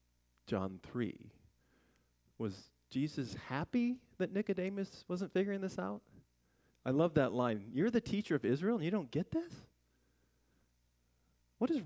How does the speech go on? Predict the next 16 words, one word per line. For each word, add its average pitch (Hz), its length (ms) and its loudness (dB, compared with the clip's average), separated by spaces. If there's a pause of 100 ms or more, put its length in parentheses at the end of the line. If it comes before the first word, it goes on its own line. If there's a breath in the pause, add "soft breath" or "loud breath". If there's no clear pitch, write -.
wrong 349 300 2
with 285 180 0
you?" - 240 -6 (160)
I 117 60 -8
mean, 110 160 -6
he 107 80 -2
doesn't 101 200 -4
quite - 220 -4
say - 160 -6
that, - 180 -10
but 110 80 -6
that's 165 160 2
implied. 175 460 -2 (1500 soft breath)
You 120 100 -2
know, 104 200 0
and, 110 120 -2